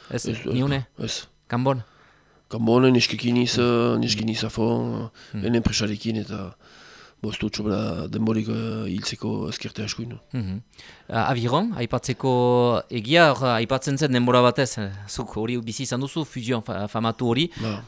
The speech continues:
Speaker 1: Eh, iruditzen zut, ez dela bat ere posible izanen orain, ikusiz nola egituratu den, eh, ara, eh, indu bere kampusa Baionak. Baiona, hala ere, hala, top hamalaueko taldea da orain,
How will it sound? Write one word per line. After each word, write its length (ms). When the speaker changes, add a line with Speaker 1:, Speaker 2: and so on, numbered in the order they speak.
Speaker 1:
Eh, 100
iruditzen 260
zut, 200
ez 220
dela 160
bat 220
ere 180
posible 420
izanen 320
orain, 260
ikusiz 600
nola 420
egituratu 600
den, 160
eh, 500
ara, 340
eh, 80
indu 220
bere 160
kampusa 440
Baionak. 480
Baiona, 960
hala 160
ere, 320
hala, 340
top 180
hamalaueko 560
taldea 380
da 140
orain, 340